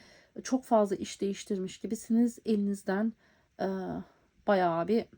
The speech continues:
her türlü iş geliyor diyebilirim. Şu an yaptığınız meslekle belki de birkaç ay önce yaptığınız meslek birbirinden apayrı gibi. Çok hünerli gibisiniz.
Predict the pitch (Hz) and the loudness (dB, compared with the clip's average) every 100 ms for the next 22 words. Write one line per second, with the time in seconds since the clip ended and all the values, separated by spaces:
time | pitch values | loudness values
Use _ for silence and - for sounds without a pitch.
0 | _ - 196 180 - 185 - 208 - - | _ 0 0 0 -4 -6 -4 -6 -6 -6
1 | 196 185 202 196 190 185 185 196 _ _ | -4 -2 -2 -2 -4 -4 -6 -10 _ _
2 | _ _ - - _ - - 269 240 226 | _ _ -20 -20 _ -12 0 6 6 6
3 | 220 208 - 233 226 247 226 214 - 233 | 2 0 4 6 6 4 2 0 0 -2
4 | 233 196 214 254 _ _ _ - 196 202 | 0 2 2 0 _ _ _ 4 4 4
5 | - 202 - 226 220 190 196 202 190 - | -4 -6 -2 -2 0 0 0 0 -2 -2
6 | 202 196 196 185 190 226 - 208 196 190 | -2 -2 -2 -6 -4 -6 -4 -6 -4 -4
7 | 208 190 196 - 185 190 190 - 214 _ | -4 -4 -6 -4 -4 -4 -8 -10 -14 _
8 | _ _ _ _ _ _ _ _ _ _ | _ _ _ _ _ _ _ _ _ _
9 | _ _ _ _ _ _ _ _ _ _ | _ _ _ _ _ _ _ _ _ _
10 | _ _ _ _ _ _ _ _ _ _ | _ _ _ _ _ _ _ _ _ _
11 | _ _ _ _ _ _ _ _ _ - | _ _ _ _ _ _ _ _ _ -14
12 | - 277 - 240 233 226 233 226 220 - | -2 -2 2 6 6 6 2 -2 -6 -6
13 | 214 214 - - | -6 -6 -10 -20